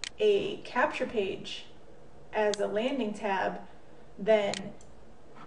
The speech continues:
you're able to actually pretty much get the potential for double leads. And what I mean by that is when someone lands on this page, you can see they're s-, still in Facebook,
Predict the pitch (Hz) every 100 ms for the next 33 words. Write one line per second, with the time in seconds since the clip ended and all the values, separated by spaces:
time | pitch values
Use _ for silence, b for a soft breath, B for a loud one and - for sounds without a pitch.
0 | - - - - 214 220 220 - 226 214
1 | 202 202 220 196 - 208 208 - 214 202
2 | 190 - - - - - - - - -
3 | - - 240 220 208 - - - - -
4 | - 214 - 226 202 202 208 196 220 220
5 | 202 190 - - - - B B B B
6 | - 220 226 220 220 226 220 202 208 202
7 | 202 - 202 - - - - - - -
8 | - - - - - - 208 220 208 202
9 | - 240 240 240 220 220 220 220 220 214
10 | 202 220 - 214 196 202 214 208 196 202
11 | 202 202 - - - - - - - 214
12 | 240 254 208 214 - 208 208 202